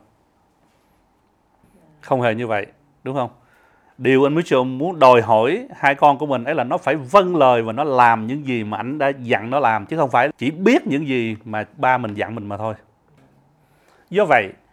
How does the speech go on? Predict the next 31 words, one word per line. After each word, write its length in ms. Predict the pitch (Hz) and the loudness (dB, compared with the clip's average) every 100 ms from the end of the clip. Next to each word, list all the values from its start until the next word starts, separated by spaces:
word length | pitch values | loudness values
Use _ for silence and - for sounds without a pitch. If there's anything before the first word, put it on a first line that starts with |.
| _ _ _ | _ _ _
khi 160 | - 202 | -8 -4
chúng 120 | 233 | 0
ta 80 | 208 | 2
môn 320 | 196 208 185 | 6 6 6
đệ 140 | 107 | 0
hóa 340 | 110 147 190 262 | 0 -2 -4 -4
người 160 | 120 92 | -6 -6
khác, 300 | 143 220 - _ _ _ _ _ - | -6 -6 -8 _ _ _ _ _ -8
điều 260 | 131 127 127 | -2 0 -2
chúng 160 | 214 | -4
ta 100 | 214 | -2
phải 180 | 190 156 | -2 -2
làm 340 | 147 113 107 107 | 0 -2 -2 -6
ấy 120 | 165 | -6
là 160 | 123 | -6
chúng 280 | 107 - 196 | -6 -10 -12
ta 100 | 180 | -10
phải 300 | - 175 120 | -6 -8 -6
dạy 400 | 107 95 95 101 | -6 -6 -6 -8
họ 300 | 104 95 98 | -8 -8 -8
vâng 460 | 110 143 226 233 190 | -4 -2 -2 -2 -6
giữ 420 | 117 107 117 277 214 | -4 -2 -2 -4 -6
những 220 | 127 185 | -8 -10
gì 260 | 135 113 113 | -10 -8 -8
mà 180 | 110 104 | -10 -10
Chúa 200 | 175 240 | -10 -8
đã 160 | 185 131 _ | -8 -12 _
truyền 320 | 123 117 107 | -2 -2 -4
dạy 260 | 104 92 113 | -6 -6 -6
chúng 140 | 180 202 | -8 -4
ta. 260 | 175 170 | -2 -2